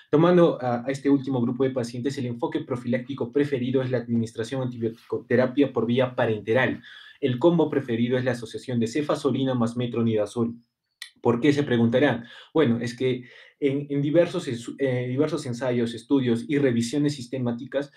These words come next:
eh, se dio cuenta y se observó que el hecho de dar una cefalosporina de segunda, eh, o de tercera, como cefatotan o cefoxitin o cef-, ceftriaxona,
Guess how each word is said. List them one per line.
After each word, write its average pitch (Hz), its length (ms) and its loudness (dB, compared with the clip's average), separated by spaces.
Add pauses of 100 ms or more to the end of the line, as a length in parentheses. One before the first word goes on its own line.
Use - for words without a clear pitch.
(320)
eh, 123 440 6
se 139 160 -4
dio 165 200 4
cuenta 147 280 2
y 143 200 0
se 131 140 -2
observó 139 580 0
que 120 480 -4
el 127 380 -2
hecho 160 240 -2
de 147 80 4
dar 135 240 4
una 139 180 -2
cefalosporina 120 640 -4
de 117 80 2
segunda, 123 500 -2
eh, 110 400 0
o 123 80 -4
de 117 120 2
tercera, 117 420 -4
como 117 220 2
cefatotan 117 800 -4
o 117 160 -2
cefoxitin 117 800 -2
o 117 120 -2
cef-, - 240 -10
ceftriaxona, 139 640 -2